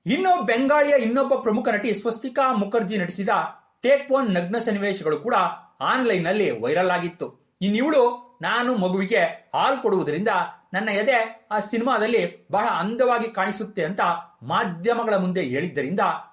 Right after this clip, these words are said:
ಅದು ಫುಲ್ ನ್ಯೂಸ್ ಆಗಿ ಇದರ ಬಗ್ಗೆ ಚರ್ಚೆಗಳು ಕೂಡ ಆಗಿತ್ತು. ಒಟ್ಟಾರೆಯಾಗಿ ಹೇಳ್ಬೇಕು ಅಂದ್ರೆ ಇವತ್ತಿನ ಕಾಲದಲ್ಲಿ ಹಣಕ್ಕಾಗಿ, ಹೆಸರಿಗಾಗಿ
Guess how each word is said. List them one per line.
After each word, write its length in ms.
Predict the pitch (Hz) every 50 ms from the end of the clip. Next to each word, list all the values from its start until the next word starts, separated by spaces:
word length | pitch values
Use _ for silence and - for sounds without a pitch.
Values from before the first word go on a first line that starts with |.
| _ -
ಅದು 260 | 165 233 254 311 247
ಫುಲ್ 320 | 220 - 214 214 240 240 247
ನ್ಯೂಸ್ 280 | 220 208 196 - -
ಆಗಿ 560 | 156 165 202 220 214 175 170 - - _ _ -
ಇದರ 160 | 127 127 156 151
ಬಗ್ಗೆ 540 | 185 240 262 269 170 143 143 143 - _ _ _ _ -
ಚರ್ಚೆಗಳು 560 | - 143 - - - 185 175 196 202 220 220
ಕೂಡ 180 | 220 226 233
ಆಗಿತ್ತು. 720 | 233 214 208 208 208 - - 185 - - - _ _ _ _ _ -
ಒಟ್ಟಾರೆಯಾಗಿ 680 | 165 233 247 247 - 320 302 302 285 277 269 262 247 254
ಹೇಳ್ಬೇಕು 440 | 208 190 196 190 190 190 190 190 156
ಅಂದ್ರೆ 520 | 175 214 214 185 165 165 - - _ _ _ _ -
ಇವತ್ತಿನ 440 | 185 226 285 277 285 - 277 254 226
ಕಾಲದಲ್ಲಿ 760 | - 175 180 185 170 - 202 226 190 170 165 170 - _ _ _ _ 139
ಹಣಕ್ಕಾಗಿ, 720 | 160 208 233 233 - - 202 175 165 151 151 139 143 139
ಹೆಸರಿಗಾಗಿ 920 | 135 147 170 - 220 214 175 143 151 165 175 185 160 135 139 - - _